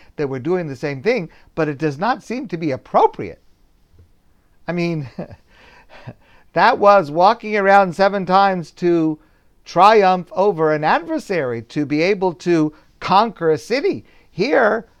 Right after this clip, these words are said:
we only have the Torah in the middle. It's not like, God forbid, we're fighting against God. There's some kind of a war, and we're battling, and we're trying to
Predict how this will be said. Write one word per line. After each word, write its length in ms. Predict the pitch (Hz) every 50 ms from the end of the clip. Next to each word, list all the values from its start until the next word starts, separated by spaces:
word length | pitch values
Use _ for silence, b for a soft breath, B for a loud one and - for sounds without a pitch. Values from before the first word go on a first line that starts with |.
| b b b b _
we 220 | - 139 160 185 196
only 240 | 220 247 262 240 208
have 240 | 202 214 208 185 147
the 80 | 175
Torah 400 | - - - 233 254 311 359 440
in 60 | 415 392
the 100 | 277 208
middle. 340 | 170 165 151 143 135 131
It's 160 | 123 - - 131
not 200 | 160 208 - 214
like, 300 | 196 190 170 - - b b b b b b
God 280 | - 143 175 220 214 -
forbid, 400 | 185 165 143 165 202 208 147 - b b b b _
we're 100 | 127 120
fighting 540 | - - - 156 175 202 220 208 202 180 160
against 420 | 143 120 147 135 127 113 - -
God. 420 | - 147 185 240 - 175 - 214 135
There's 180 | 131 120 117
some 180 | - 180 170 151
kind 220 | 156 160 160 139
of 100 | 131 113
a 60 | 117
war, 460 | 113 107 120 151 214 254 277 285 262 226
and 180 | 165 143 139
we're 100 | 120 117
battling, 600 | 95 - 170 175 202 247 247 240 233 214 196 165
and 80 | 143 123
we're 80 | 123
trying 320 | - - 180 180 175 165 151
to 200 | 143 135 117